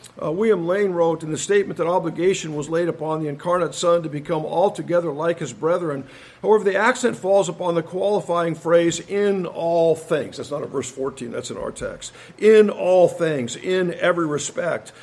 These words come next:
which had been placed in the emphatic position in the clause. It extends to every quality that demonstrated that Jesus shared a full and true human existence. And Peter O'Brien puts it like this, "The inference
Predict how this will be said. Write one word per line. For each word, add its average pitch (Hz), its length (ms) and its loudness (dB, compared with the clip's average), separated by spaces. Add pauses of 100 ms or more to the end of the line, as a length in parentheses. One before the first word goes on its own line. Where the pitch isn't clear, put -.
(200)
which 190 140 -4
had 208 180 4
been 190 140 2
placed 226 360 4
in 190 120 2
the 180 100 0
emphatic 233 480 -2
position 175 460 0
in 160 80 -4
the 160 100 -2
clause. 151 480 -2
It 175 100 0
extends 233 440 2
to 214 120 4
every 254 280 4
quality 190 420 4
that 165 160 -4
demonstrated 175 720 -2 (420)
that 185 200 0
Jesus 214 400 -2
shared 202 340 4
a 175 160 2
full 233 540 8
and 180 240 -2
true 190 460 6
human 175 420 0
existence. 127 720 -8
And 110 100 -10 (380)
Peter - 140 2
O'Brien 175 420 0
puts 160 220 -8
it 160 60 -6
like 156 260 -6
this, 180 200 -2
"The 156 140 -6
inference 185 500 -6